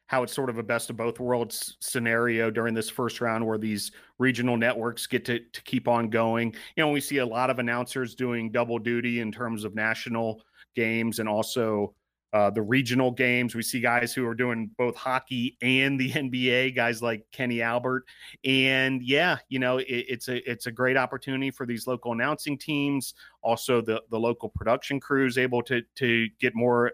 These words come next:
assignments and gigs and, and cash flow and, and that kind of thing. And yeah, it's been fun kind of following the, the local announcers as well. And,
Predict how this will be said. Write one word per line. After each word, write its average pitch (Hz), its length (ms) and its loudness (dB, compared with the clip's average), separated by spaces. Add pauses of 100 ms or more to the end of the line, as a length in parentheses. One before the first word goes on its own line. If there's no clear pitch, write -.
assignments 120 600 0
and 107 100 -6
gigs 117 400 -2
and, 101 160 -4 (320)
and 107 180 0
cash 117 320 0
flow 120 320 0
and, 113 180 -4
and 110 140 -4
that 113 180 -4
kind 117 220 -2
of 110 80 -4
thing. 113 380 -2
And 95 120 -6 (280)
yeah, 143 100 4
it's 135 120 0
been 139 120 0
fun 143 460 0
kind 143 260 -2
of 131 80 -2
following 139 400 0
the, 127 220 0
the 120 100 -2
local 147 300 0
announcers 147 500 -2
as 123 220 -4
well. 165 380 0
And, 120 180 -2